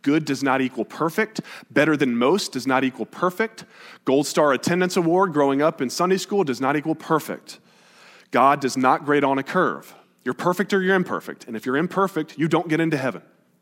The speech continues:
on your own merit. Wait. Number two, if you raised your hand, that means if you've been using the church's hypocrisy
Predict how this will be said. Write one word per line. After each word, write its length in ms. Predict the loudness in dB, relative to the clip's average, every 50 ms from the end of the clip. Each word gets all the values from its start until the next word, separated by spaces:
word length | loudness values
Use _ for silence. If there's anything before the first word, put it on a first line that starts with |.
| _ _
on 220 | -4 -2 -2 0 0
your 200 | 0 -2 0 0
own 240 | -2 -2 0 0 0
merit. 380 | 0 0 0 0 -4 -8 -14 _ _ _ _ _ _ _ _ _ _ _ _ _ _ _
Wait. 280 | -4 -4 -2 -4 -8 -14 _ _ _ _ _ _ _ _ _ _ _ _ _
Number 260 | -4 -2 0 0 0
two, 500 | 0 0 2 4 4 4 2 -2 -8 -16 -20 -20 -20 -20 _ _ _ _ _ _ _ _ _ _ _ _ _ _ _ _ _ _ _ _ _ -20 -18 _
if 160 | -12 -10 -6 -4
you 80 | 0
raised 280 | 2 4 4 2 2 0
your 80 | 0
hand, 340 | 0 2 2 2 2 2 2
that 140 | 0 0 0
means 480 | 0 0 2 2 2 0 -2 -4 -8 -12 -16 _ _ _ _ _ _ _ _ _ _ _ _ _ _ -2
if 260 | 0 0 0 0 0
you've 280 | 0 0 0 0 0 0
been 200 | 2 2 2 2
using 580 | 0 2 2 2 2 2 0 -2 -6 -8 -8
the 100 | -12 -10
church's 640 | -8 -6 -2 0 0 0 0 0 0 0 0 -2 -4
hypocrisy 1040 | -6 -8 -8 -8 -8 -6 0 2 2 2 2 0 -4 -8 -8 -6 -8 -10 -10 -12 -14